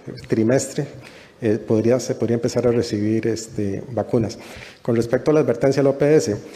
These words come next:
bueno, con la O P S hemos tenido reuniones desde antes, desde hace meses, ¿verdad? Este,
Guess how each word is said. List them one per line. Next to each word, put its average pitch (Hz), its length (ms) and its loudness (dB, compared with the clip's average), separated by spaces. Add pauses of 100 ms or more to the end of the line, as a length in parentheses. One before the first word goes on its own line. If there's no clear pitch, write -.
(160)
bueno, 135 300 4
con - 160 0
la 117 80 4
O 127 100 2
P 147 140 6
S 156 140 4
hemos 147 140 0
tenido 135 240 4
reuniones 135 460 2
desde 98 240 -2
antes, - 520 -6
desde 98 200 -4
hace 107 360 -2 (320)
meses, 131 640 -2
¿verdad? 123 400 -2
Este, 107 400 -4